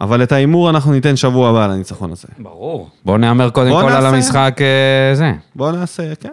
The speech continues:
Speaker 1: בוא נעשה
Speaker 2: נעשה
Speaker 1: הרכב.
Speaker 2: הרכב.
Speaker 1: הרכב.
Speaker 2: רגע, אליאס עם צהובים, נכון?
Speaker 1: אליאס עם צהובים.
Speaker 2: אליאס עם צהובים. שמיר לא בנמצא. זה אומר ש-, אוקיי, בוא נתחיל מה-, זה, מרציאנו בשער, כמובן.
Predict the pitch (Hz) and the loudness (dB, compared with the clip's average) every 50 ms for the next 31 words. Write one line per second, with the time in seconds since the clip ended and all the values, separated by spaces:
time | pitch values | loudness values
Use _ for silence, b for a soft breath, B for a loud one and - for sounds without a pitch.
0 | 349 359 - - - - - 180 190 - 151 156 - 104 175 185 175 147 143 139 | -18 -18 -18 -18 -16 -14 -10 -8 -8 -4 -2 -2 0 0 0 0 0 0 0 0
1 | 113 92 82 - - 101 98 98 - 170 190 190 135 92 - _ _ _ _ _ | 0 -2 -4 -10 -12 -12 -10 -6 -4 -2 -2 -2 -2 -4 -8 _ _ _ _ _
2 | _ _ _ _ - - 107 110 104 104 101 104 113 123 131 135 143 143 147 147 | _ _ _ _ -8 -4 -2 0 0 2 2 2 2 2 2 2 2 2 2 0
3 | 143 - - - - - _ _ _ _ _ _ - 113 104 98 - 110 101 104 | 0 -4 -8 -14 -16 -20 _ _ _ _ _ _ -6 -6 -4 -2 -2 -2 -2 0
4 | 101 110 104 90 87 82 87 90 - - 123 143 170 175 170 101 104 107 107 98 | 0 0 0 -2 -4 -6 -10 -8 -4 -2 0 0 0 0 -2 -2 0 0 -2 -2
5 | - 101 95 - - - - 101 104 101 95 90 - 90 87 - - 85 82 80 | -4 -10 -12 -12 -12 -8 -4 -2 0 0 -2 -4 -6 -10 -12 -10 -12 -12 -12 -12
6 | - - b b b b b b b b b b - - - 110 110 127 127 120 | -16 -18 b b b b b b b b b b -12 -4 -2 0 0 2 2 2
7 | 113 110 104 101 95 98 98 95 92 90 - - 104 107 120 139 143 _ _ _ | 2 2 2 2 2 2 0 0 -2 -4 -4 -4 -2 -2 -2 -2 -4 _ _ _
8 | _ _ _ _ _ _ _ _ _ _ _ _ _ _ _ _ _ _ _ _ | _ _ _ _ _ _ _ _ _ _ _ _ _ _ _ _ _ _ _ _
9 | _ _ _ _ _ _ _ _ _ _ _ _ _ _ - 98 90 95 98 101 | _ _ _ _ _ _ _ _ _ _ _ _ _ _ -16 -10 -6 -4 -2 0
10 | 107 123 131 135 131 127 117 - - 117 113 110 110 107 107 113 - 131 120 - | 0 2 2 2 0 0 -2 -2 -2 -2 0 0 0 0 0 -2 0 -2 -2 -2
11 | - 107 95 110 117 117 110 - - 131 117 110 107 104 101 95 95 95 95 95 | -2 -4 -2 0 0 -2 -2 -2 -4 -4 -2 -2 0 0 0 -2 -2 -2 -4 -4
12 | 92 95 117 120 120 113 - - 85 - 95 92 - - 113 110 107 98 95 92 | -4 -4 -2 -2 -4 -4 -6 -10 -8 -6 -6 -6 -4 -4 -2 -2 -2 -2 -4 -4
13 | - 113 113 110 101 - 104 101 98 107 123 135 | -4 -2 -2 -4 -4 -6 -6 -6 -4 -2 -2 -2